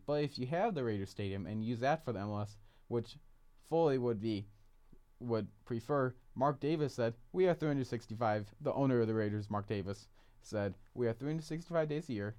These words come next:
to fill in the stadium. We will be using it for eight regular season dates, plus hopefully all the playoff games. So at least three hundred fifty-three, then there is U N L V football, among other events."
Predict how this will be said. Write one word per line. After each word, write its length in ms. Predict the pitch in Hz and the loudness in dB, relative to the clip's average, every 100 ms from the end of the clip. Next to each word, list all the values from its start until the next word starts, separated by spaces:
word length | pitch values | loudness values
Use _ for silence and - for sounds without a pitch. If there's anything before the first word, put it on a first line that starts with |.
| - | -8
to 100 | 117 | -10
fill 320 | - 151 139 | 0 2 2
in 160 | - 147 | 0 -2
the 80 | 120 | -2
stadium. 340 | - 90 87 - _ - - - - - - - - - - - - | -4 -6 -6 -10 _ -20 -20 -20 -20 -20 -20 -20 -20 -20 -20 -20 -6
We 160 | 123 143 | -2 2
will 160 | 170 | 2
be 100 | 143 | 2
using 280 | 139 135 131 | 0 0 0
it 80 | 120 | -2
for 140 | 113 - | -4 -4
eight 180 | 120 143 | -4 -2
regular 240 | 147 151 | -2 -2
season 260 | 156 151 123 | -4 -6 -2
dates, 240 | 104 104 - - | -4 -4 -10 -4
plus 200 | 226 220 | -4 0
hopefully 380 | 202 190 104 98 - | 0 0 -4 -4 -2
all 140 | 110 | -2
the 60 | 104 | 0
playoff 280 | 113 95 | -2 -4
games. 320 | - 73 - - - - - | -6 -12 -14 -20 -20 -20 -4
So 140 | 156 | 0
at 80 | 127 | 2
least 260 | 127 127 - | 2 -2 -2
three 100 | 147 | 0
hundred 180 | 196 | 0
fifty-three, 440 | - 185 196 127 127 | -4 -6 -2 0 0
then 180 | 117 117 | 0 2
there 180 | 117 | 2
is 160 | 117 95 | 0 0
U 80 | 104 | -2
N 60 | |
L 100 | 127 | -2
V 120 | 175 196 | -2 -2
football, 420 | 143 - 87 - - - - - | -4 -4 -6 -6 -18 -20 -20 -6
among 200 | 131 127 | -2 0
other 380 | - 139 127 120 120 | 2 2 4 0 -2
events." 480 | 123 104 95 - | -4 -2 -4 -8